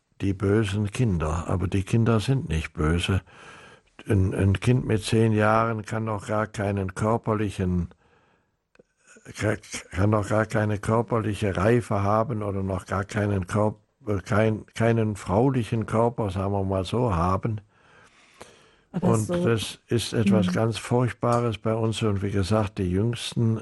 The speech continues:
Speaker 1: äh, sind zehn oder elf Jahre alt, ja.
Speaker 2: Mhm. Aber solch ein Mädchen, ein Kind ist doch traumatisiert für ihr Leben lang.
Speaker 1: Ja.
Speaker 2: Wie fangen Sie das auf? Wie kann das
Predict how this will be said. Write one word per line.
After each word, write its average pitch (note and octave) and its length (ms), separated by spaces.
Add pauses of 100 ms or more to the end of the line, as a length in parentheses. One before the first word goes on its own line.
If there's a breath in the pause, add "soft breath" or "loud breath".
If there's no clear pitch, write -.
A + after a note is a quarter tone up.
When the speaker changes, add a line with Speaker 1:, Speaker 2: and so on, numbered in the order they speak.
(100)
Speaker 1:
äh, G#2 200
sind G2+ 580 (140)
zehn G#2+ 340
oder G2+ 300
elf F#2 260
Jahre F#2 360
alt, D#2 280
ja. - 140 (160)
Speaker 2:
Mhm. F3 280 (520 loud breath)
Aber F3 220
solch E3+ 340
ein F3 380
Mädchen, F3+ 560
ein F3 260
Kind G#3+ 300
ist G#3 240
doch E3+ 100
traumatisiert F#3+ 880
für - 200
ihr F#3 280
Leben F#3+ 440
lang. F#3 520 (180)
Speaker 1:
Ja. G2 220 (320)
Speaker 2:
Wie G3 140
fangen F#3 400
Sie F3 160
das F3 260
auf? F3+ 520
Wie F#3 60
kann F#3 280
das - 440